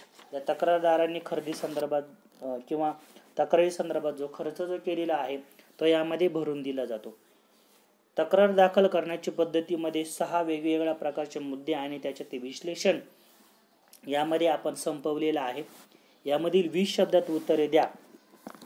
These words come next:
ही प्रश्न या ठिकाणी आपण बघत आहोत. पहिला प्रश्न आहे, ग्राहक संरक्षण कायदा केव्हा अस्तित्वात आला? आपल्या सगळ्यांना याचं उत्तर माहिती असेल, एकोणीसशे शहाऐंशी.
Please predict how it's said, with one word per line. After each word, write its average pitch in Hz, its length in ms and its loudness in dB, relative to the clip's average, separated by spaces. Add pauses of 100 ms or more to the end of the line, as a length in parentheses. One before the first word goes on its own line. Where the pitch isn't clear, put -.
(100)
ही 151 100 -6
प्रश्न 151 380 -4
या 165 100 0
ठिकाणी 160 300 -4
आपण 147 260 -6
बघत 139 340 -4
आहोत. 135 160 -4 (800)
पहिला 180 260 6
प्रश्न 180 400 0
आहे, 143 280 -4 (800)
ग्राहक 170 360 2
संरक्षण 175 560 0
कायदा 151 360 2 (520)
केव्हा 175 380 -2
अस्तित्वात 147 500 -4
आला? 117 220 -2 (720)
आपल्या 151 240 -4
सगळ्यांना 170 380 0
याचं 170 200 -2
उत्तर 160 300 0
माहिती 156 280 -2
असेल, 139 300 -2
एकोणीसशे 160 560 -4
शहाऐंशी. 185 540 -2